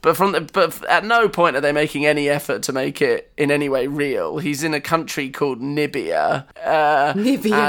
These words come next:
Speaker 1: and
Speaker 2: yeah. Which is clearly filmed in, like, Connecticut
Speaker 1: Yeah,
Speaker 2: or
Speaker 1: yeah,
Speaker 2: something like
Speaker 1: yeah,
Speaker 2: that.
Speaker 1: 'cause the jungle that
Speaker 2: <laughs>
Speaker 1: he's
Speaker 2: It's
Speaker 1: running
Speaker 2: like
Speaker 1: through is, like, a sort of, it's like a coniferous forest. It's like, it's
Speaker 2: Yeah, it's
Speaker 1: yeah,
Speaker 2: like effing
Speaker 1: yeah, yeah,
Speaker 2: forest,
Speaker 1: yeah.
Speaker 2: basically.
Speaker 1: And, um, but I do quite like it how he makes a joke about that.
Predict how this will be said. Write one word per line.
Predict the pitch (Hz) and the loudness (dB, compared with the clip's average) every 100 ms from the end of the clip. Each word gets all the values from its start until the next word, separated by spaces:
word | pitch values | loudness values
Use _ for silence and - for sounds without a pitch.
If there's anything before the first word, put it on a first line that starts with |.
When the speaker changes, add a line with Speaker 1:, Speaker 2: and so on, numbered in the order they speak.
| 175 | 2
Speaker 1:
and | 151 190 | 2 2
Speaker 2:
yeah. | 180 165 151 139 - | 2 0 -2 -6 -2
Which | 254 - | 2 2
is | 240 | 0
clearly | - 254 262 254 240 | 0 0 2 2 0
filmed | 233 214 208 185 | 2 2 2 0
in, | 185 | 2
like, | 175 170 160 160 147 - - - | 2 2 0 -4 -8 -16 -18 -8
Connecticut | 170 170 156 170 | -2 -2 -2 -2
Speaker 1:
Yeah, | 190 180 143 | 2 2 2
Speaker 2:
or | |
Speaker 1:
yeah, | 165 180 160 | 2 2 2
Speaker 2:
something | 151 | 0
like | 139 | 0
Speaker 1:
yeah, | 196 180 | 2 2
Speaker 2:
that. | 151 | 2
Speaker 1:
'cause | 208 180 | 0 0
the | 214 | 0
jungle | 233 226 233 208 190 | 0 2 2 2 2
that | 175 175 | 2 2
Speaker 2:
<laughs> | |
Speaker 1:
he's | 185 170 | 0 0
Speaker 2:
It's | |
Speaker 1:
running | 185 202 175 | 2 2 0
Speaker 2:
like | |
Speaker 1:
through | - 156 135 131 | 0 0 2 0
is, | 151 151 | -2 0
like, | 147 156 | 0 0
a | 165 | -2
sort | 165 147 | 0 0
of, | 151 156 - - | 0 -6 -14 -10
it's | 156 - | -6 -4
like | 139 | -6
a | |
coniferous | - 170 165 - 143 147 - | -4 -2 0 2 2 2 0
forest. | - 175 170 104 71 147 - | 2 4 6 4 0 -6 -4
It's | 117 160 - | -4 -4 2
like, | 135 117 - | 4 4 2
it's | 156 - - 339 | 0 -2 -6 -4
Speaker 2:
Yeah, | 277 269 220 | 0 2 2
it's | 208 | 0
Speaker 1:
yeah, | 175 | 0
Speaker 2:
like | 208 | 0
effing | 214 | 0
Speaker 1:
yeah, | 196 185 | 2 2
yeah, | 180 | 2
Speaker 2:
forest, | 175 180 180 156 131 - | 2 2 2 0 -4 -8
Speaker 1:
yeah. | 151 | -8
Speaker 2:
basically. | 151 151 156 156 | -2 0 2 0
Speaker 1:
And, | 156 | 0
um, | 151 151 151 147 - | 2 2 -2 -10 -4
but | 180 | 0
I | 180 | 2
do | 202 208 | 2 2
quite | 185 | 2
like | 175 170 | 2 2
it | 151 | 2
how | 156 | 2
he | 151 | 2
makes | 151 147 | 0 -2
a | 147 | 0
joke | 151 147 - | 0 0 0
about | 127 120 | -2 0
that. | 127 113 73 - | 0 0 -2 -8